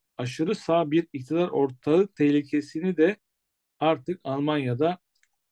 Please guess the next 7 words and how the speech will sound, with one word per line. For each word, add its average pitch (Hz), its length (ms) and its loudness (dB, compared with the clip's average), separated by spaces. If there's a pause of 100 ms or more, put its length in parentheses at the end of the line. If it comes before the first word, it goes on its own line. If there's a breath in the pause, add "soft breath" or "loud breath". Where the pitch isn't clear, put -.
(220)
tehlike 170 600 -2
çanı 160 380 -2
hafif 185 440 -2
hafif 160 260 0
çalmaya 135 360 -2
başladı 135 380 -4
diyebilirim. 151 460 2